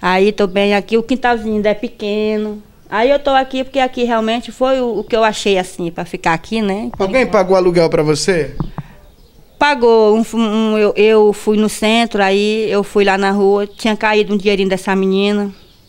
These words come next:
Speaker 1: Aí,
Speaker 2: Uhum.
Speaker 1: graças a Deus, eu paguei aqui, du-, duzentos e cinquenta aqui, nesse, nesse quartinho aqui, né? Que é
Speaker 2: Uhum.
Speaker 1: só a sala, a cozinha e um quarto.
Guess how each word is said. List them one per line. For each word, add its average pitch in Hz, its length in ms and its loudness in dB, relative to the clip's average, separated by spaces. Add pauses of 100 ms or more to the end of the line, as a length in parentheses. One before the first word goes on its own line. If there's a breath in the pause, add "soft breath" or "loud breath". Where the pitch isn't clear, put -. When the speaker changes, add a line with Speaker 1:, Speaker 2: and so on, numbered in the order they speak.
(140)
Speaker 1:
Aí, 180 200 -2
Speaker 2:
Uhum. 185 80 -4
Speaker 1:
graças 202 360 0
a 196 120 2
Deus, 196 180 2
eu 202 80 0
paguei 185 320 -2
aqui, 170 220 -6
du-, 156 160 -12 (120)
duzentos 208 360 -2
e - 20 -6
cinquenta 214 320 -2
aqui, 185 320 -4 (420)
nesse, 185 320 -6
nesse 185 300 -6
quartinho 165 460 -6
aqui, 165 240 -8
né? 175 160 -6 (240 loud breath)
Que 202 80 0
é - 20 4
Speaker 2:
Uhum. 185 60 -2
Speaker 1:
só 233 260 2
a 233 60 -2
sala, 233 480 0
a 220 40 -2
cozinha 220 440 -2
e - 20 -2
um 247 40 -6
quarto. - 440 -4